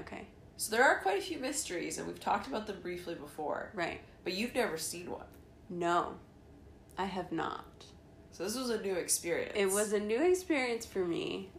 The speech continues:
Speaker 1: but let's not go there
Speaker 2: <laughs>
Speaker 1: just yet. <laughs> All right, well, we need to do movie in a minute.
Speaker 2: I guess. That, it seems weird to do it.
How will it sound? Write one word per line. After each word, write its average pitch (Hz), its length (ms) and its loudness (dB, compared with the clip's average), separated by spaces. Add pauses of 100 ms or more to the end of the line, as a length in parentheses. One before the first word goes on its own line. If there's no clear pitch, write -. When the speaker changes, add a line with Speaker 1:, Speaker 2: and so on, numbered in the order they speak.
Speaker 1:
but 185 400 2
let's 202 320 0
not 311 280 0
go 381 240 4
there - 300 12 (100)
Speaker 2:
<laughs> - 80 8
Speaker 1:
just - 420 10
yet. 160 420 8 (560)
<laughs> 381 560 12 (2250)
All 202 120 4
right, 175 340 2
well, 202 180 2
we 226 100 2
need 302 200 2
to 294 80 -4
do 233 200 -2
movie 170 380 0
in 147 100 -4
a 143 40 -4
minute. - 420 -6 (580)
Speaker 2:
I 175 100 -4
guess. 190 420 6
That, 175 260 -6
it 165 100 -6
seems 214 300 0
weird 170 520 0
to 156 60 -8
do 156 260 -4
it. 120 180 -4